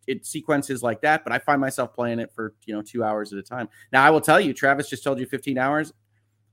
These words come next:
I can't say that all the islands are the same length, but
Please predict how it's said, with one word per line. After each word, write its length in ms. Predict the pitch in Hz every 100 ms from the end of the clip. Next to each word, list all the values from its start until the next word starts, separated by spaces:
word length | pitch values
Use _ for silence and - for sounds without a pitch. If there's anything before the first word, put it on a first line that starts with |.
| -
I 100 | 151
can't 280 | 160 180 151
say 180 | - 135
that 100 | 127
all 120 | 127 123
the 60 |
islands 420 | 110 135 165 139 131
are 80 |
the 100 | 117
same 400 | 117 123 123 123
length, 300 | 123 127 139 _
but 240 | 127 117